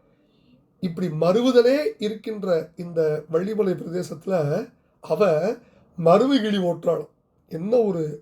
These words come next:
அணி, என்ன ஒரு முத்தாய்ப்பு. அஹ்,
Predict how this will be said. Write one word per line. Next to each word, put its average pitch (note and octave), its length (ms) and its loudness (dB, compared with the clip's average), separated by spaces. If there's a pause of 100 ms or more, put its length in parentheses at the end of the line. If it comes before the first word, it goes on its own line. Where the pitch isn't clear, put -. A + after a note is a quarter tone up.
(720)
அணி, G3 380 -4
என்ன G3+ 320 0
ஒரு E3+ 220 -4 (1300)
முத்தாய்ப்பு. A3 580 2 (300)
அஹ், D#3 240 -14